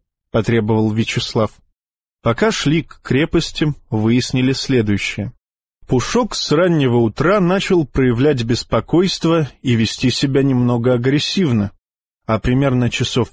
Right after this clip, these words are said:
в семь рванул через стену и скрылся в неизвестном направлении. Настя собрала друзей и спросила, кто пойдёт с ней искать Пушка. Но когда никто не согласился без разрешения покидать крепость,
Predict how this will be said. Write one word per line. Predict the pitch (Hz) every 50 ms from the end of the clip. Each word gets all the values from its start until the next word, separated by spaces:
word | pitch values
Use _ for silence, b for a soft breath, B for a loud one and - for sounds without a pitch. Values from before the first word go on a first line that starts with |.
| _ -
в | -
семь | - - - 175 190 208 196 156 - _ _ _ _ _ _ _ _ _
рванул | 120 117 110 123 123 127 151 190 220 214 185
через | - - 160 127 127 117 -
стену | - - - - 196 208 196 185 180
и | 165 - - 120
скрылся | - - - - 151 170 196 190 - - - 160
в | 127 123
неизвестном | 120 117 113 104 104 113 131 143 - - 135 127 127 127
направлении. | 123 117 - 135 131 127 127 123 117 110 104 101 101 101 104 - _ _ _ _ _ _ _ _ _ -
Настя | 160 196 214 - - -
собрала | - - - 120 113 117 120 120 120 117
друзей | 107 110 110 113 104 107 127 156 196 214 202 - -
и | - - 165 202
спросила, | 226 - - - 135 123 110 - - 160 185 202 190
кто | 165 - - - 147
пойдёт | - - 123 117 110 107 131 147 -
с | - -
ней | 127 127 143 147 -
искать | 135 120 - - - 127 117 - -
Пушка. | - 147 - - - - 143 117 101 98 - _ _ _ _ _ _ _ _ _ _
Но | - 110
когда | - 117 117 117 117 139 139
никто | 139 131 123 - - 147
не | 143 135 120
согласился | - - - 117 113 117 117 110 - - - 185 214 208 - - 135
без | 123 110 120 110
разрешения | 113 123 113 117 113 127 131 139 139 - - 151 127 117 113 107 101
покидать | - - 110 - 135 123 120 113 - -
крепость, | - - 127 120 107 - - 104 - - - -